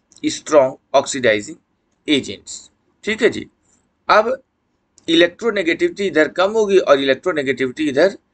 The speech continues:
ज़्यादा होगी। नॉन मेटल से ये भी react करते हैं और ये भी react करते हैं, ठीक। अब जैसे देखिए, नॉन मेटल से सोडियम ने react किया,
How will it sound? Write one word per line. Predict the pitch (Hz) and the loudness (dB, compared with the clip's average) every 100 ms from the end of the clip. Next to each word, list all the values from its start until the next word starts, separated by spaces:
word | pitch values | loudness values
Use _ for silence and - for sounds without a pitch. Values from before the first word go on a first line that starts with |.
| _ - | _ -12
ज़्यादा | 123 120 104 107 | 2 2 4 0
होगी। | 92 - - _ _ _ _ _ _ _ _ 123 | -2 -8 -20 _ _ _ _ _ _ _ _ -8
नॉन | 156 202 233 226 | 2 4 4 2
मेटल | 196 202 | 2 2
से | 196 175 | 2 0
ये | 147 | 2
भी | 156 196 | 0 0
react | 101 101 98 | 2 2 4
करते | 190 190 185 | 0 0 0
हैं | |
और | 147 | 0
ये | 123 | 0
भी | 117 143 | -2 -4
react | 143 139 135 | 2 0 2
करते | 131 120 - | -2 -2 -8
हैं, | 123 - _ _ _ _ | -10 -12 _ _ _ _
ठीक। | 208 165 - _ _ - | 2 2 -2 _ _ -10
अब | 139 | -2
जैसे | 156 156 156 | -2 0 -2
देखिए, | 147 156 156 - _ _ _ | -2 -4 -8 -10 _ _ _
नॉन | 143 165 170 175 | -4 2 2 0
मेटल | 156 165 | 0 -2
से | 156 160 147 - _ _ _ _ _ - | 0 -2 -2 -4 _ _ _ _ _ -16
सोडियम | - - 160 151 165 | -10 0 2 2 0
ने | 160 156 | 0 0
react | 147 151 143 _ | 2 2 0 _
किया, | 143 131 101 | 2 2 2